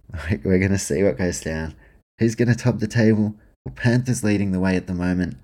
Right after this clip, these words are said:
Like I said, round twenty-five with some unreal games. We'll be going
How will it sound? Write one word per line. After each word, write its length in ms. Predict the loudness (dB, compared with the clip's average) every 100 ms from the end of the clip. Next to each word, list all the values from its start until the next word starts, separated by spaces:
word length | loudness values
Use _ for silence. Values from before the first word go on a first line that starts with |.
| -20 _ -20 -14
Like 260 | -6 -4
I 80 | -4
said, 360 | -2 2 2 0
round 440 | -2 2 2 2
twenty-five 720 | 0 0 0 0 -2 -2 -2 -4 -18 _ -8
with 120 | -6
some 300 | -2 -4 -4 -4
unreal 880 | 0 2 0 -4 -2 4 6 6 4
games. 540 | 2 2 2 0 -6 -16 _ _ _
We'll 80 | -8
be 60 | -4
going 420 | -2 0 -2